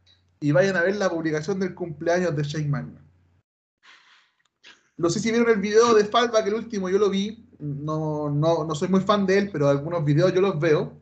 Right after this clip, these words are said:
y cuando habló de Shane me interesó mucho porque quería saber su opinión acerca de, de lo que estaba pasando con Shane McMahon, y mostró unos Twitter, que son muy chistosos, en donde dice: eh, estaba mandándole un mensaje a Shane, o sea, perdón, a Stephanie McMahon sobre su cumpleaños,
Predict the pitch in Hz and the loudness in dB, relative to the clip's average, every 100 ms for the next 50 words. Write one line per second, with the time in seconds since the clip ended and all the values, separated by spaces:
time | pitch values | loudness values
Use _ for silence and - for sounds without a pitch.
0 | _ 147 147 151 151 190 240 240 247 240 | _ -6 -4 -2 0 2 2 2 2 2
1 | 269 233 185 180 180 208 202 226 240 220 | -2 -6 -6 -4 -4 -2 -4 -4 -4 -4
2 | 196 165 190 196 202 214 - 190 196 220 | -6 -2 -2 0 0 0 -2 -4 -2 -2
3 | 214 202 220 208 202 202 - _ _ 151 | -4 -4 2 4 4 0 -10 _ _ -2
4 | 156 156 196 190 190 196 190 185 - 196 | -2 0 -2 -2 -2 -4 -6 -6 -4 -4
5 | 196 196 208 240 - _ - 165 170 - | -2 -2 -2 -6 -18 _ -6 -2 -2 2
6 | 226 240 233 262 254 208 240 - - 170 | 2 2 0 0 2 0 0 -10 -10 -8
7 | 170 202 - - 190 - 147 _ _ _ | -6 -6 -8 -6 -4 -4 -10 _ _ _
8 | _ - 160 175 170 165 196 208 190 180 | _ -10 -6 -2 0 0 2 4 6 4
9 | - _ _ _ - 151 147 143 143 143 | -2 _ _ _ -4 2 4 4 2 0
10 | 139 151 151 190 196 196 185 180 185 202 | -2 -4 -2 2 4 6 4 2 -2 2
11 | 202 196 185 202 196 208 208 165 165 160 | 2 2 0 -2 -2 0 0 0 0 2
12 | 202 202 196 185 160 175 165 165 180 165 | 2 2 0 -6 -2 0 0 -2 -2 -2
13 | 156 214 214 220 208 202 208 226 208 185 | 0 -2 -2 -2 -2 0 0 0 -2 -4
14 | 175 185 185 196 202 214 254 - | -2 -4 -4 0 0 0 -4 -8